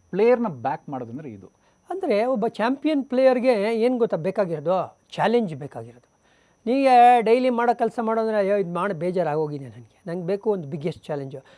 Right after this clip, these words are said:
Speaker 2: ವಿರಾಟ್ ಕೊಹ್ಲಿನೂ ನೆನ್ನೆ ರಿಯಲೈಸ್ ಮಾಡ್ಕೊಂಡ್ರು, "ಅಣ್ಣ, ಇದೆಲ್ಲ ಡೆಸ್ಟಿನಿ ಇದು." ಅವರೇ ಹೇಳ್ತಾರೆ ಅವಾರ್ಡ್ ತೊಗೊಂಡ್ಮೇಲೆ, "ಎಲ್ಲ ದೇವ್ರ ಅನುಗ್ರಹ, ದೇವ-, ದೇವ್ರ ದಯೆಯಿಂದ ಆಗಿದ್ದು" ಅಂತ.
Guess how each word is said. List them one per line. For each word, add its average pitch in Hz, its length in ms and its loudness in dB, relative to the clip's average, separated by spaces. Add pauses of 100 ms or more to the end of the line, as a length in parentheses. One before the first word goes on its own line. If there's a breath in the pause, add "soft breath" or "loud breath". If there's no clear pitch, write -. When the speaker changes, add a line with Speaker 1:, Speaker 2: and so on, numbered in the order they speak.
(140)
Speaker 2:
ವಿರಾಟ್ 320 280 4
ಕೊಹ್ಲಿನೂ 294 320 0
ನೆನ್ನೆ 254 280 0
ರಿಯಲೈಸ್ 240 400 0
ಮಾಡ್ಕೊಂಡ್ರು, 202 500 -4 (560 soft breath)
"ಅಣ್ಣ, 196 180 -4
ಇದೆಲ್ಲ 202 300 0
ಡೆಸ್ಟಿನಿ 190 600 -4
ಇದು." 143 200 -12 (160)
ಅವರೇ 233 420 4
ಹೇಳ್ತಾರೆ 180 560 0
ಅವಾರ್ಡ್ 196 400 -2
ತೊಗೊಂಡ್ಮೇಲೆ, 170 600 -4 (340 soft breath)
"ಎಲ್ಲ 185 160 -4
ದೇವ್ರ 185 300 -2
ಅನುಗ್ರಹ, 165 440 -4
ದೇವ-, 165 520 -2
ದೇವ್ರ 190 200 -2
ದಯೆಯಿಂದ 185 500 0
ಆಗಿದ್ದು" 151 400 -6
ಅಂತ. 139 180 -12